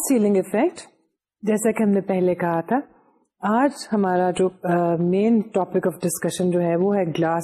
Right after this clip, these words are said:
سیلنگ ایفیکٹ یا گلاس سیلنگ اور اس کے ساتھ ساتھ dual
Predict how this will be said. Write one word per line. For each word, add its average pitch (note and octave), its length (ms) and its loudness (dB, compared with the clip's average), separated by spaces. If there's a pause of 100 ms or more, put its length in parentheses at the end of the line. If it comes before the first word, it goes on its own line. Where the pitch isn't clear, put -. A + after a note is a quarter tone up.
سیلنگ E3 260 0
ایفیکٹ E3+ 400 -2 (680)
یا F3+ 180 0
گلاس F3 320 0
سیلنگ F#3 440 0 (540)
اور F#3 260 0 (240)
اس F3+ 120 -6
کے G3+ 100 -2
ساتھ E3+ 380 -2
ساتھ F3 260 -2 (320)
dual G3 300 2